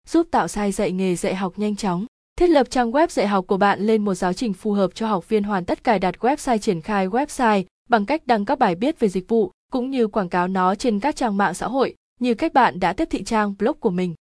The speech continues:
Bạn sẽ cần phải đầu tư chất xám rất nhiều cho phần giảng dạy của bạn để đảm bảo chất lượng của các lớp.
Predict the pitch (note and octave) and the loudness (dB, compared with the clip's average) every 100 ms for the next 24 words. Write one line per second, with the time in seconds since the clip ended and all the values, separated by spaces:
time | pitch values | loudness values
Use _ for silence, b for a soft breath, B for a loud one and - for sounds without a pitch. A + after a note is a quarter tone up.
0 | _ _ _ _ - G#3+ F#3+ G3 - C4+ | _ _ _ _ 0 2 2 0 0 0
1 | G3+ G#3 F3+ F3+ F#3+ G#3+ F#3+ D#4 - G3+ | 0 0 0 0 2 2 2 0 0 -2
2 | F3+ G3 E4 A#3 G3+ E3+ A3 G#3+ F3 F#3+ | 0 0 0 2 2 2 -2 -2 -2 -2
3 | E3 F#3+ F3+ - F#3 F#3 - - _ - | -2 -2 -2 -2 0 0 0 -8 _ 2
4 | G#3+ F#3+ F3 F3+ E3 D4 B3 F#3+ F3 G#3 | 4 4 0 0 0 0 0 0 -2 -6
5 | A#3+ B3 | -2 -2